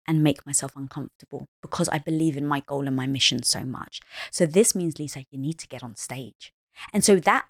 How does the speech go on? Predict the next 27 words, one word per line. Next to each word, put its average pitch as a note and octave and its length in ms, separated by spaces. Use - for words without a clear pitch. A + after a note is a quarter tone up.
started F3+ 520
just - 220
a F3+ 80
decision - 880
to F#3 100
say, D3 400
to - 60
get D3 220
on B2+ 160
stage. C3 400
And D3+ 160
now A3+ 400
I G#3 100
literally G#3 480
break G3 340
out G3 140
in F#3 60
the F3+ 60
book. C#4+ 280
We C4 140
all D4+ 100
know A3+ 460
fear F#4+ 300
can D4+ 180
be C4 120
very G#3+ 340
real. F#3+ 340